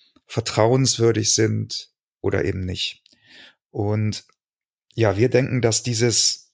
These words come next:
Gespür auch in anderen Situationen sehr, sehr hilfreich sein, hilfreich sein kann. Natürlich in jeder Lebenssituation letztlich.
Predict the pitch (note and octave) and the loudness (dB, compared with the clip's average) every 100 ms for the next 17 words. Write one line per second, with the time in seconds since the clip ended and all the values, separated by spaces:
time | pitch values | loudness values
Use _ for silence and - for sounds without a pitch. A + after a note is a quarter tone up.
0 | _ A2+ - - A#2+ B2 C#3+ D3+ D#3+ _ | _ 0 0 0 -2 2 2 0 -4 _
1 | - - - - - _ _ _ - A2+ | -20 -20 -20 -20 -20 _ _ _ -2 0
2 | B2+ - _ _ _ _ _ _ - A#2 | 0 -2 _ _ _ _ _ _ -4 -2
3 | - A#2 C#3+ D3+ C#3+ C3+ C3 - - B2 | 0 0 2 0 -2 -2 -2 0 -2 -2
4 | B2 G#2 B2 A2 G#2 B2 - C#3+ - - | -2 2 2 2 0 0 -2 -4 -2 -4
5 | - - C3+ - C3+ B2+ A#2 G#2+ - G#2+ | -6 -2 -2 0 -2 0 0 -2 -2 -4
6 | C#3 D3 G2+ B2+ G#2+ G#2 F#2+ A2 C3+ B2 | -4 -6 -2 -2 -2 -4 0 2 4 2
7 | B2 C3+ - - A#2+ - B2+ A#2+ A#2+ - | 2 0 -2 -4 -4 -2 -2 0 0 0
8 | - A#2 - | 0 2 0